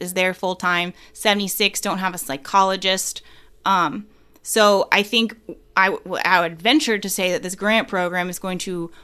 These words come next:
place people there or, um, you know, to, to be situated there so that if you're in one of these programs, you can meet with someone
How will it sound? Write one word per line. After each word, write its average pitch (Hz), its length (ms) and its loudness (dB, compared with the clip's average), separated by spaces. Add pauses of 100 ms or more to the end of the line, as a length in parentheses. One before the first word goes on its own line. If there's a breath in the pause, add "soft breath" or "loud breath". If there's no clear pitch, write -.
(120)
place 226 380 4
people 196 320 -8
there 180 360 2
or, 170 320 -2 (380 loud breath)
um, 170 460 -4 (560)
you 196 120 -10
know, 160 120 -4
to, 202 200 -6
to 208 220 -4
be 196 420 -2
situated 196 560 -4
there 185 180 0
so 185 160 -4
that 180 180 0
if 180 160 -4
you're 185 160 -4
in 180 140 -4
one 185 120 -6
of 180 60 -8
these 175 160 -12
programs, 180 680 -6
you 180 120 -8
can 170 420 -6
meet 180 200 -8
with 175 120 -8
someone 175 520 -6